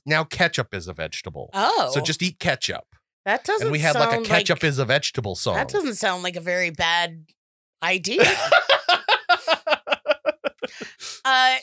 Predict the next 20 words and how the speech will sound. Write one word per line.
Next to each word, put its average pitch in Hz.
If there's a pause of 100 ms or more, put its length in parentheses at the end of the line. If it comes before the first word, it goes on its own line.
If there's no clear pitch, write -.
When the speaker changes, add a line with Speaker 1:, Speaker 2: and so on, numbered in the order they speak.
Speaker 2:
yeah, 277
okay. 214
No, 226
I 226
don't 359
remember 240
that 180
song. 151
Speaker 1:
Okay. 131
Speaker 2:
It 113 (100)
Speaker 1:
That 165
must 160
have 185
Speaker 2:
sounds -
Speaker 1:
been 156
after 139
you 131
Speaker 2:
awesome. 123
Speaker 1:
left. 113
Speaker 2:
Yeah. 156